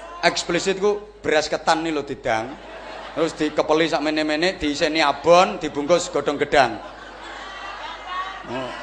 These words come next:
iya, rohmu ya badokan kuwi, rohmu.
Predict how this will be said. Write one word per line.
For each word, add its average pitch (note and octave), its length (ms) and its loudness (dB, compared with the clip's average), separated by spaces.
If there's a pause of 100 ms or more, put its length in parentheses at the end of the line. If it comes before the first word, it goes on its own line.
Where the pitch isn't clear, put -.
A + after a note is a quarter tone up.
(300)
iya, C#3+ 220 4
rohmu D#3 420 6
ya D3+ 80 6
badokan C#3 560 2
kuwi, E3+ 320 4
rohmu. C3 340 2